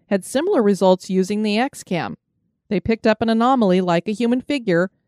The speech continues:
and there was a red coloring that it gave off that was picked up by the camera. It grew in proportions and moved. Ghost Adventures visited here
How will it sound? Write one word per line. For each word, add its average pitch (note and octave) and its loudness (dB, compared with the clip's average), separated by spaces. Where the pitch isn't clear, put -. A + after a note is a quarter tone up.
and G#3 0
there G#3+ 4
was G3+ 4
a G3 2
red G#3+ 2
coloring A3+ 2
that F3 2
it - -6
gave F#3 0
off F3+ 2
that E3 0
was F3 -4
picked - -6
up - -4
by E3+ 0
the E3 -4
camera. A3+ -2
It G#3 0
grew A#3 4
in C#4 2
proportions G#3 0
and E3+ 0
moved. F3 2
Ghost D#4 4
Adventures G3+ 2
visited F3+ 0
here F3 0